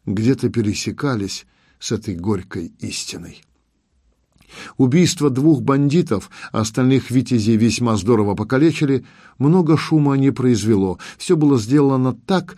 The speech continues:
будто две банды устроили разборку с применением холодного оружия, а Крутого всё же вычислили муровцы, и лишь железное алиби, тонко разработанное ему сослуживцами, спасло его, тогда ещё майора,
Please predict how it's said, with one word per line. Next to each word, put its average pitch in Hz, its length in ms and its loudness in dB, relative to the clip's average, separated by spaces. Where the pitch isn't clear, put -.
будто 139 420 0
две 120 260 2
банды 139 500 0
устроили 135 560 0
разборку 127 880 0
с - 120 -14
применением 131 640 2
холодного 117 600 0
оружия, 101 420 0
а 135 180 0
Крутого 165 560 2
всё 185 240 0
же 214 120 2
вычислили 123 960 2
муровцы, 104 680 0
и 131 120 4
лишь 151 340 2
железное 120 920 0
алиби, 117 520 2
тонко 120 380 2
разработанное 110 680 2
ему 110 240 4
сослуживцами, 139 920 -4
спасло 117 640 -4
его, 95 260 -4
тогда 110 320 0
ещё 101 320 0
майора, 110 480 -2